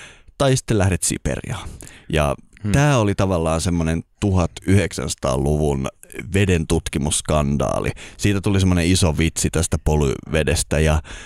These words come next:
Speaker 1: voidaan sanoa, että kuusikymmentäluvulta eteenpäin siinä oli melkein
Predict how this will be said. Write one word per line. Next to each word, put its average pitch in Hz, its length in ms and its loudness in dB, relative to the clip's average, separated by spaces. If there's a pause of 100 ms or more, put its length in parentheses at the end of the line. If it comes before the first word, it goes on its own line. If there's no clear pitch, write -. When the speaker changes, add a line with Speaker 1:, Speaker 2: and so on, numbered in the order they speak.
(160)
Speaker 1:
voidaan 101 200 4
sanoa, 110 340 2
että 101 260 0
kuusikymmentäluvulta 98 640 -2
eteenpäin 80 880 0 (340)
siinä - 200 -2
oli 101 100 4
melkein 107 380 0